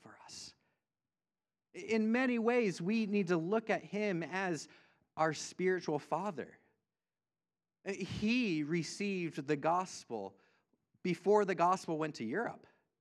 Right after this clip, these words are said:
Be-, before it became this Western religion, the gospel first went to Africa.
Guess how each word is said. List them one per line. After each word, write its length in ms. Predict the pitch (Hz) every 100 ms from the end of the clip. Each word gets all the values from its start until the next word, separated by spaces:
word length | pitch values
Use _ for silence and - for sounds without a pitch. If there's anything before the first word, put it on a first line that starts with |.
| _ _ _ _ _ _ _ _ _ - 165 165
Be-, 120 | 202
before 600 | 156 202 - 220 226 220
it 120 | 170
became 800 | 185 175 - 185 202 185 156 143 - _ _ 165
this 200 | 156 143
Western 960 | 135 160 175 - - 165 160 147 131
religion, 680 | 143 135 156 165 120 87 90 _ _ _ _ -
the 120 | 151
gospel 480 | 160 180 - 160 131
first 680 | - 170 135 - - - - _ _ _ _
went 180 | 120 110
to 120 | 113
Africa. 440 | 110 101 95 -